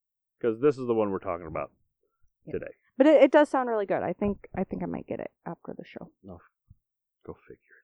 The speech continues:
Speaker 1: I don't know if it's, uh, I think it is on sale now. I know a couple of them were for pre-order, but if we had put this out when we were supposed to, it probably, probably wouldn't have been out. But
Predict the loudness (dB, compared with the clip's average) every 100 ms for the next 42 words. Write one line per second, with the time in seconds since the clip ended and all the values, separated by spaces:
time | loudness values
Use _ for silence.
0 | _ _ _ _ 0 4 6 4 2 2
1 | 2 0 -6 -2 -2 0 0 0 -2 -2
2 | 0 2 2 0 0 0 0 0 2 2
3 | 0 -2 -2 -4 -6 -4 -2 2 2 2
4 | -2 -4 _ -2 -2 -4 _ _ _ -8
5 | 0 2 4 2 0 -2 -2 -2 0 -2
6 | -4 -6 -6 -2 0 -2 -2 -2 -2 -4
7 | -6 -4 -4 -2 -2 -2 -4 -2 0 -2
8 | -2 -4 -4 -6 -6 -6